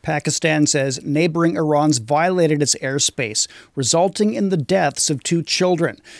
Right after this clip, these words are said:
It summoned Tehran's top diplomat in Islamabad and is warning of serious consequences. This came hours after Iranian state media reported two important bases of the Jaish al-Zol militant group in Pakistan were destroyed in missile and drone strikes on Tuesday.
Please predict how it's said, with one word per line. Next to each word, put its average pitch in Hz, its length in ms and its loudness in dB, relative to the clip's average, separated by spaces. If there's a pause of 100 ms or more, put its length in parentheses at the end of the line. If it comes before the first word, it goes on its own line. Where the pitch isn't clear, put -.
It 135 100 -10
summoned 151 320 2
Tehran's 143 400 0
top 135 340 -4
diplomat 170 460 2
in 139 100 -2
Islamabad 135 680 -2 (280)
and 127 100 -8
is - 120 -6
warning 196 400 -2
of 170 120 -6
serious 147 440 0
consequences. - 840 -6 (320)
This - 100 -8
came 139 320 -2
hours 151 440 0
after 139 360 -4
Iranian 143 400 2
state 143 260 -2
media 143 280 0
reported 131 680 0
two 175 220 -2
important 185 480 -2
bases 143 440 0
of 127 220 -2
the 127 220 -4
Jaish 165 400 -2
al-Zol 156 460 2
militant 175 440 -2
group 175 160 0
in 196 100 -2
Pakistan 127 640 -4 (340)
were 151 120 -4
destroyed 165 680 0
in 135 160 0
missile 175 320 0
and 180 140 4
drone 208 260 2
strikes - 420 -2
on 131 120 -4
Tuesday. 175 500 0